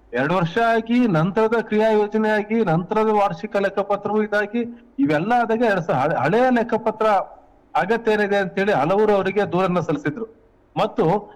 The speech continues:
ಆ ಸಹಕಾರ ಇಲಾಖೆ ಮು-, ಇಲಾಖೆಗೆ ಏನು ಕನ್ನಡ ಸಾಹಿತ್ಯ ಪರಿಷತ್ತಿನ ಆ ವಾರ್ಷಿಕ ವರದಿಯಲ್ಲಿ ಏನು ಲೆಕ್ಕಪತ್ರಗಳ ಲೋಪ ಇದೆ ಅವೆಲ್ಲವನ್ನೂ ಸಹ ಬಹಳಷ್ಟು ಜನ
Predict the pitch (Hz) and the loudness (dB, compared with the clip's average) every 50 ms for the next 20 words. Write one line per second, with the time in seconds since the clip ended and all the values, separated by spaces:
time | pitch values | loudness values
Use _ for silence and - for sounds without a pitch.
0 | - - 139 156 170 151 - 156 151 185 - - 240 247 247 254 247 240 233 226 | -6 -2 0 0 0 0 -2 -2 0 0 0 0 2 2 2 2 2 0 0 0
1 | 233 226 214 226 - 220 214 214 202 196 196 190 151 143 147 180 175 156 180 208 | 0 0 0 0 2 2 2 2 2 2 0 0 0 -2 0 0 0 2 2 2
2 | 214 214 208 - 160 120 107 120 165 - - - - _ _ _ _ _ _ 127 | 0 0 -2 -4 -4 -2 -2 -4 -4 -6 -10 -18 -20 _ _ _ _ _ _ 0
3 | 160 208 240 262 240 240 180 185 214 233 233 233 226 226 214 220 220 233 214 170 | 0 2 2 2 2 2 2 0 0 0 2 2 2 2 2 0 0 0 0 0
4 | 226 214 208 - 208 214 214 196 190 170 160 - - - _ _ _ _ - 135 | 0 -2 0 0 0 2 2 2 2 0 -2 -6 -14 -20 _ _ _ _ -2 0
5 | 147 151 151 143 143 143 175 202 180 - 254 254 247 233 185 160 190 202 220 220 | 2 2 2 2 2 2 2 0 0 0 0 0 2 2 2 2 2 2 2 2
6 | 247 240 233 226 226 233 233 208 190 196 208 226 214 196 180 170 - 214 202 208 | 2 2 4 4 2 2 2 2 2 2 4 4 2 2 0 0 -2 -2 -2 -2
7 | 202 202 196 196 196 202 185 185 185 185 185 196 180 170 147 131 139 185 - - | -4 -4 -4 -2 -2 -2 0 0 0 0 0 0 0 0 0 0 0 -2 -2 -4
8 | - - - _ - 135 147 147 151 160 196 220 233 247 247 247 240 233 - 214 | -10 -18 -14 _ -2 0 0 2 2 2 2 2 2 2 2 0 0 -2 -2 -2
9 | 185 202 240 254 240 247 - - - - - - - - 135 175 226 233 226 240 | 0 0 0 -2 -2 -4 -10 -18 -20 -20 -20 -16 -6 -4 -2 0 0 -2 -2 -2
10 | 247 240 247 | -4 -2 0